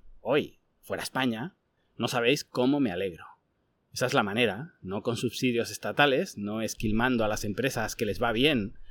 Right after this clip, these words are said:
a base de impuestos confiscatorios para ayudar a sectores que deberían desaparecer. La manera no es esa,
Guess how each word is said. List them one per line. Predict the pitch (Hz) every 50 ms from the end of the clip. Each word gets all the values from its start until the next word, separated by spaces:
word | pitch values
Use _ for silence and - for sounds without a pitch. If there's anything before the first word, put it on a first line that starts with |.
| - -
a | - 104
base | 117 123 123 - 131
de | 117
impuestos | 113 107 101 - 135 131 - 120 110 -
confiscatorios | 123 104 117 127 - - 104 95 131 147 180 170 139 -
para | - - 117 107 98
ayudar | 98 98 95 95 104 127 139
a | 127
sectores | - 120 98 - - 151 156 131 101 -
que | - 110
deberían | 95 92 95 98 107 123 131
desaparecer. | 127 110 - 104 90 95 95 98 - 139 135 123 - - _ _ _ _ _ _ _ _ _ _ _ _ _ _ _
La | - 107
manera | 110 110 120 139 160
no | 165 151
es | - -
esa, | 107 110 - -